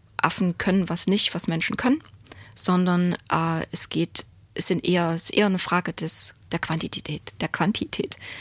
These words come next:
Ähm, also wie stark unterscheiden sich Menschenaffen von Menschen? Und da gibt es eben bestimmte Fähigkeiten, wo Menschen ein bisschen besser sind oder, oder auch sehr viel besser. Aber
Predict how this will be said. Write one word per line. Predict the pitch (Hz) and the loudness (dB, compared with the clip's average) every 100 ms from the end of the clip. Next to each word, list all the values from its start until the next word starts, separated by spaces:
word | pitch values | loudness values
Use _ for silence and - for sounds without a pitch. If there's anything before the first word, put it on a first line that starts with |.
| - - | -16 -6
Ähm, | - 147 - | -2 0 0
also | 160 160 | 0 0
wie | 165 | 2
stark | - 143 - | 0 -2 -2
unterscheiden | - 147 - - - | -2 -2 0 -2 -2
sich | - - - - 285 | -2 -2 -2 -4 -4
Menschenaffen | - 233 - 349 - 208 | -2 0 0 -2 -2 -4
von | - 156 151 165 - - - - | -4 -4 -4 -4 -8 -18 -20 -4
Menschen? | 165 196 285 311 311 - - - - - | 2 2 2 -2 -6 -14 -20 -20 -20 -8
Und | - 180 170 - - - - - | 0 0 0 -6 -8 -20 -20 -6
da | - 175 | 0 2
gibt | 214 - | 2 2
es | 165 | 0
eben | - - | 0 0
bestimmte | 180 - 190 - | -2 0 0 0
Fähigkeiten, | - 180 - 160 170 180 175 175 | 0 0 0 -2 0 0 0 0
wo | |
Menschen | 170 160 175 180 | 0 2 2 2
ein | |
bisschen | 170 - 165 | 2 0 2
besser | 208 285 | 2 2
sind | - 240 262 - - | 2 2 0 -2 -8
oder, | - - - | -6 -6 -6
oder | - | -8
auch | - | 0
sehr | 190 | 2
viel | 233 254 | 2 0
besser. | 208 - 220 - - - - - | 0 0 0 -6 -20 -20 -20 -4
Aber | - 180 220 208 208 | 2 4 4 2 0